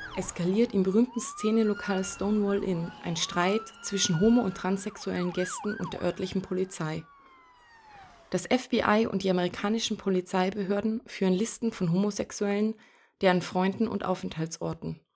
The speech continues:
darunter Strände, Parks und Bars.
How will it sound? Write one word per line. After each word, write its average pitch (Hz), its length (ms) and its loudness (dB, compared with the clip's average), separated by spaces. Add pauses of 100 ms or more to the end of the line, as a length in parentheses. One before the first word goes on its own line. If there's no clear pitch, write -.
(280)
darunter 202 560 2
Strände, 196 560 2
Parks 185 440 -4
und 196 220 -6
Bars. 165 400 -6